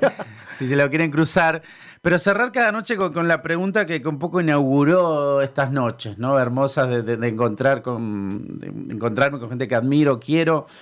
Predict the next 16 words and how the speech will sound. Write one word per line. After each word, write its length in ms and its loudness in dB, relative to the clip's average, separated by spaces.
y 140 -2
me 100 2
interesa 380 0
el 100 0
universo 480 0
que 100 0
construyó 640 0
dentro 260 -2
de 40 2
esta 180 -2
realidad. 600 0
Y 40 2
la 140 2
pregunta 260 -2
es 140 -4
esta 360 -4